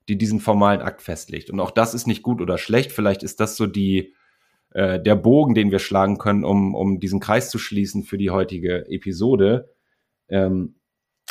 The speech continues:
was machen wir damit jetzt so mit dem Vorhaben? Wir wollen ja Organisationsentwicklung betreiben, also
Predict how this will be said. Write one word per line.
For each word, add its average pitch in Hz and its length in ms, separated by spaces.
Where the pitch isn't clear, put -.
was 104 200
machen 117 220
wir 113 60
damit 92 600
jetzt 85 240
so 90 100
mit 92 160
dem 92 120
Vorhaben? 95 600
Wir 95 180
wollen 98 220
ja 98 160
Organisationsentwicklung 95 1300
betreiben, 104 640
also 95 500